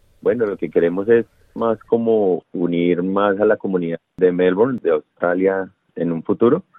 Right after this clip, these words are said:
Queremos reunir, pues, a toda la gente que tiene sus emprendimientos, sus restaurantes, y queremos, obviamente, que los australianos nos conozcan aún más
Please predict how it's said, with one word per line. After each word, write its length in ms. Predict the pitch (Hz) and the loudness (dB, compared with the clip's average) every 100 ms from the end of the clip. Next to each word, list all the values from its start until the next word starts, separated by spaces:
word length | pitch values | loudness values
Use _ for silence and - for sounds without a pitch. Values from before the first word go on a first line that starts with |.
| - | -12
Queremos 300 | 85 87 85 | -6 -4 -4
reunir, 360 | - 98 92 87 | -4 -2 -2 -2
pues, 180 | 90 98 | 0 0
a 80 | |
toda 160 | - 87 | 0 0
la 120 | 92 | 2
gente 340 | 90 82 80 82 | -2 -4 -8 -8
que 160 | 98 | -8
tiene 400 | - 80 85 87 - | -8 -8 -6 -6 -6
sus 200 | 98 90 | -6 -4
emprendimientos, 800 | 87 87 85 80 82 82 87 82 | -2 0 -2 -4 -4 -4 -4 -4
sus 100 | 90 | -4
restaurantes, 880 | 80 - 78 80 87 85 - 87 - _ - | -6 -2 0 2 0 -2 -2 -2 -4 _ -6
y 220 | 107 110 | -4 -4
queremos, 520 | - 104 101 98 95 | -2 0 0 0 0
obviamente, 680 | 98 95 95 92 90 90 90 - | 2 2 2 0 0 -2 -2 -2
que 140 | 95 87 | -2 2
los 260 | 82 78 | 0 0
australianos 1040 | 80 78 _ 78 78 82 82 87 90 - _ _ | -2 -2 _ -4 0 0 0 -2 -8 -10 _ _
nos 220 | 87 82 - | -2 -2 -2
conozcan 520 | - 78 78 76 - 80 | -4 -2 -2 -4 -4 -4
aún 260 | 78 78 | -6 -4
más 220 | 80 78 | -2 -4